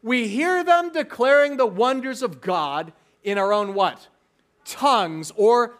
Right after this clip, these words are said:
languages. And they scratch their heads. They're like, "How in the world are these Galileans, these rednecky Jews from the backwoods of Israel,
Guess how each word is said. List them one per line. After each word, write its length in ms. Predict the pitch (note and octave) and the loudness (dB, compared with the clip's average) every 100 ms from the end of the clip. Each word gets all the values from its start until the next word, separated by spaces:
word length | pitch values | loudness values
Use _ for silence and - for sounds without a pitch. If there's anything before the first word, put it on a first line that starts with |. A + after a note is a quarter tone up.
| - | -10
languages. 880 | F#3 B3 B3 A3 E3+ D#3 D3 B2+ C3+ | -2 0 2 0 -4 -6 -6 -14 -8
And 160 | G3 | -2
they 80 | G3 | -2
scratch 400 | G3 - E3+ - | -2 -4 -4 -4
their 140 | E3+ | -10
heads. 480 | D#3 D3+ A2+ - - _ _ _ _ - | -8 -8 -10 -18 -20 _ _ _ _ 0
They're 100 | A#3+ | 2
like, 260 | A#3 - | 2 -4
"How 580 | - - C#4 D#4 E4+ F4 | -16 -4 2 4 4 4
in 200 | D#4 E4 | 0 -2
the 80 | D#4+ | -2
world 500 | C4+ A#3 C4+ C4+ B3 | -2 2 4 4 2
are 180 | A3 B3 | 0 0
these 220 | A3+ G3+ | 0 -6
Galileans, 1200 | C#3 A#3 C4 C#4 A#3 F#3+ A3 A#3 E3 A2+ A#2 - _ _ _ _ _ | -4 0 2 2 2 2 0 0 -4 -12 -20 -20 _ _ _ _ _
these 220 | G#3 A3 E3 | -8 -6 -6
rednecky 800 | E3 C4 C#4+ A3 A#3+ B3+ A3 F3+ | -2 0 0 0 -2 -2 -6 -10
Jews 680 | F3 A#3+ G3 F#3+ D#3+ - - _ _ _ _ | -4 -2 -2 -2 -8 -12 -16 _ _ _ _
from 220 | - B3+ | -2 0
the 60 | A3+ | 0
backwoods 600 | C#3+ C4 C#4 C4 G#3+ A3+ | 2 0 0 -4 0 -2
of 160 | G3 | 0
Israel, 760 | C4+ A#3+ F3+ F3+ D#3 C#3 D#3 | 0 0 -4 -4 -4 -4 -6